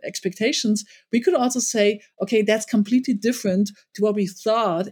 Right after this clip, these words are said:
it is." We give ourselves, like, four weeks. And if it's not changing, there's no reason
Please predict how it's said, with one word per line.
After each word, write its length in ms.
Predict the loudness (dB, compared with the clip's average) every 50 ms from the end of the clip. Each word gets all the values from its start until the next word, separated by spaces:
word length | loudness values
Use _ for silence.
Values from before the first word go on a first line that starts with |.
| -4 -2
it 160 | 0 0 2
is." 380 | 2 0 0 0 -2 -4 -6 -10 _ _ _ _ _
We 80 | -4
give 180 | 0 0 0 0
ourselves, 640 | 2 0 0 0 0 -2 -2 0 0 0 0 0 0
like, 160 | 0 -2 -2 -4 _ _ _ _ -8
four 240 | -2 0 0 0 0
weeks. 400 | 0 0 0 0 -2 -4 -8 -12 -16 _ _ _ -2
And 100 | 0 0
if 120 | 2 0
it's 200 | -2 -4 -4 -2
not 200 | -2 -2 0 0
changing, 800 | -4 -4 -2 0 0 0 0 0 0 0 0 2 0 0 0 -2 -10 _ _ _
there's 420 | -4 -2 0 2 2 0 -2 -2 0
no 240 | 0 2 2 2 0
reason 680 | 2 2 2 2 0 0 0 0 0 2 0 0 -2